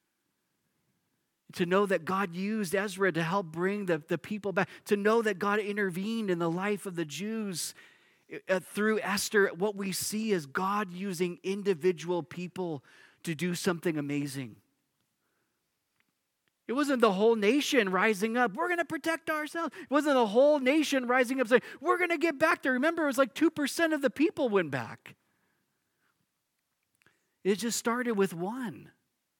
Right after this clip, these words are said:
Started with Zerubbabel and Joshua, uh, Joshua the high priest. It started with Esther and Mordecai.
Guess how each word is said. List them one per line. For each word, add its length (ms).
Started 440
with 360
Zerubbabel 840
and 120
Joshua, 480
uh, 220
Joshua 420
the 80
high 140
priest. 320
It 100
started 580
with 240
Esther 560
and 160
Mordecai. 640